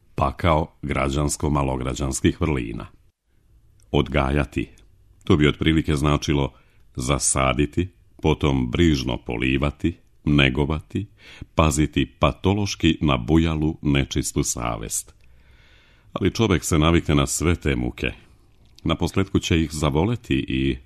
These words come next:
sasvim na kraju, doživljavati ih kao vrline.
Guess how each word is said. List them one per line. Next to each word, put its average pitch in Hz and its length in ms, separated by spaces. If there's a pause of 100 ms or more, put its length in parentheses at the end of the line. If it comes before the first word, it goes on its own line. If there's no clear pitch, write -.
(140)
sasvim 67 400
na 60 100
kraju, 90 420 (400)
doživljavati 67 880
ih - 200
kao 82 260
vrline. 69 560